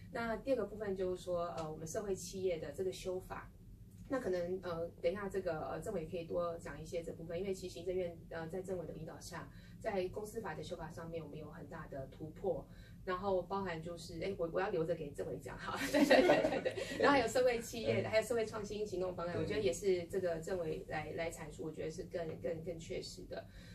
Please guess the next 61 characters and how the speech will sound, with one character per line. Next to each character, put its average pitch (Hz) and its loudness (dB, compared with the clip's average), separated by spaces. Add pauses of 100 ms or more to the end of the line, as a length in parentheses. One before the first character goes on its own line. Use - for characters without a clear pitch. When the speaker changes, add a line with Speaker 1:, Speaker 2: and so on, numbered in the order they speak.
Speaker 1:
所 240 4
以， 220 6
呃， 175 2
我 170 2
觉 208 -4
得 208 2
就 233 -2
在 220 2
这 220 -2
一 214 2
次 208 -2
分 190 0
享 175 -2
里 156 -6
面， 160 -4
我 156 -2
觉 170 0
得 170 2
台 175 -4
湾 185 0
真 190 2
的 170 2
可 165 -4
以 160 -4
inspire 160 -6
更 196 -2
多 180 0
的 160 -2
国 139 -4
家， 147 -8 (300)
在 202 2
国 165 2
会 170 0
或 185 2
是 185 0
在 180 -2
整 160 -6
个 147 -8
ecosystem 165 -6
上 175 -8
面 170 -6
的 151 -8
行 - -10
动 160 -6
是 - -10
更 160 -2
丰 151 -12
富 139 -12
的。 - -10 (340)
那， 190 0
呃， 170 -4
再 233 -2
来 190 0
就 190 -4
是 190 0
说， 170 0
呃， 156 -6
回 170 -2
到 180 -2
就 190 0
说， 170 -4